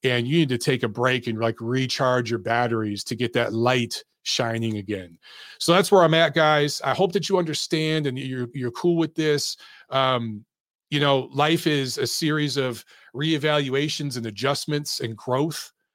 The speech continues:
And I think that's a healthy thing to do sometimes. So I'm gonna unplug from the matrix and, um, focus on what's real and what's important.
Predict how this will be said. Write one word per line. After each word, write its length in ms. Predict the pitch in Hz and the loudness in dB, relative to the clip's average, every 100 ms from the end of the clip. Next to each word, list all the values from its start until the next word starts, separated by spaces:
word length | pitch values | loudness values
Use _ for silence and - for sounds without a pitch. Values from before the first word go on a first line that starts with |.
| _ _ - | _ _ -2
And 320 | 131 131 123 | 2 2 2
I 60 | 123 | 0
think 220 | 156 127 | -2 0
that's 240 | 131 123 | -2 -2
a 40 | 110 | -2
healthy 340 | 143 143 143 | 0 0 -2
thing 240 | - 135 | -4 -4
to 140 | 120 117 | -4 -6
do 200 | 110 127 | -4 -4
sometimes. 580 | - 117 - 117 110 - | -4 -8 -6 -6 -6 -4
So 380 | - 214 127 - - - - | 4 6 6 -2 -18 -16 0
I'm 100 | 190 | 2
gonna 160 | 226 196 | 4 4
unplug 480 | 214 196 220 208 | 4 4 4 2
from 120 | 190 185 | 0 -2
the 40 | |
matrix 720 | 175 214 - 254 247 - - _ _ _ _ | 0 0 0 -6 -6 -8 -10 _ _ _ _
and, 420 | 156 151 147 135 151 | 0 2 0 0 0
um, 460 | 147 143 135 127 _ _ _ | 2 2 -2 -8 _ _ _
focus 380 | 190 185 185 | 2 4 2
on 160 | 180 165 | 2 2
what's 280 | 156 151 - | 2 0 0
real 240 | 165 175 | 2 2
and 80 | 151 | 2
what's 180 | 147 151 | -2 -4
important. 500 | 123 - 190 190 | -6 0 0 0